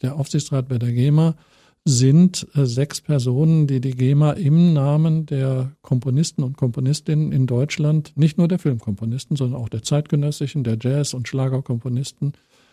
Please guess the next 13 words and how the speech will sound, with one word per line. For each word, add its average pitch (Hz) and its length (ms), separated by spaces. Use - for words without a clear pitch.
die 139 100
gema 147 380
beaufsichtigen. 131 1200
Und 131 220
damit 127 360
sie 156 300
das 147 260
tun, 131 280
damit 123 300
wir 147 200
das 147 240
tun 151 320
können, 135 340